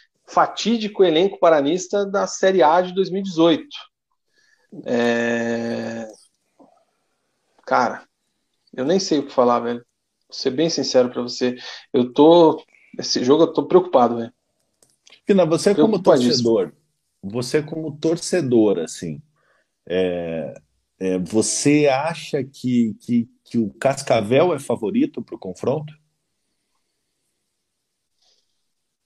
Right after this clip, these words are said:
Speaker 2: Como torcedor, tira a parte de análise.
Speaker 1: Puta merda.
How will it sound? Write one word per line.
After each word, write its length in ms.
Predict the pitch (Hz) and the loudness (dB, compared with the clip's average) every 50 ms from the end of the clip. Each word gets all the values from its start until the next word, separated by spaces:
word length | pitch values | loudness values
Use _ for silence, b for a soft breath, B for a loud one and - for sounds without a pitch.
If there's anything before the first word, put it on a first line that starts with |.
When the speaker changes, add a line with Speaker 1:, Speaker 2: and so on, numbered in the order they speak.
| _ _ - | _ _ -2
Speaker 2:
Como 220 | - 160 180 180 | -2 0 0 2
torcedor, 640 | - 185 208 202 - 294 240 202 139 113 98 82 | 2 2 2 2 2 0 2 4 4 4 2 2
tira 340 | - - - 170 196 277 233 | -2 -4 0 0 2 2 2
a 60 | 220 | -2
parte 400 | 202 - 180 175 180 175 - 180 | 0 0 0 -2 -2 -2 -6 -6
de 100 | 160 165 | -4 -4
análise. 580 | 160 156 139 117 101 90 85 76 73 - - - - - 143 127 - _ _ _ _ _ _ _ _ _ _ _ _ _ _ _ _ _ _ _ _ _ _ _ _ _ _ _ _ _ _ _ _ _ _ _ _ _ _ _ _ _ _ _ _ _ _ _ _ _ _ 190 _ _ _ _ _ _ _ _ | -6 -6 -6 -8 -10 -10 -12 -14 -20 -20 -20 -20 -20 -20 -20 -20 -20 _ _ _ _ _ _ _ _ _ _ _ _ _ _ _ _ _ _ _ _ _ _ _ _ _ _ _ _ _ _ _ _ _ _ _ _ _ _ _ _ _ _ _ _ _ _ _ _ _ _ _ _ _ _ _ _ _ _ _
Speaker 1:
Puta 400 | - - - - _ - - - | -12 -12 -12 -12 _ -16 -16 -14
merda. 280 | - - - - - | -14 -12 -14 -14 -14